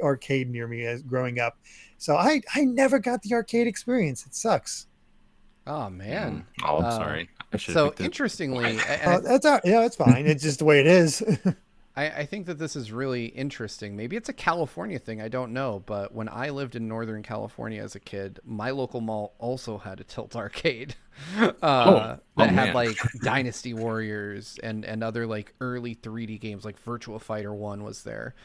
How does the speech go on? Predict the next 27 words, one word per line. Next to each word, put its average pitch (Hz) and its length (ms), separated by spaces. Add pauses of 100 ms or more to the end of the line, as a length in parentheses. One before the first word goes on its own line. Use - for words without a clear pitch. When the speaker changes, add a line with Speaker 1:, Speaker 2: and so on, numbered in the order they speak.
(360)
Speaker 2:
Uh, 120 260
but 135 160
that's 226 320
not 151 400 (340)
my 131 240
arcade 117 440
story. 101 260
I 113 60
just 165 180
had 202 120
to 135 60
mention 139 260
that 104 140
'cause - 120
I 131 80
had 143 160
no 127 200
idea. 117 280
I 104 60
thought 120 240
Tilt 135 180
was, 113 120
like, 120 140
a 117 40
one-off 110 540
<laughs> - 20
thing. 139 320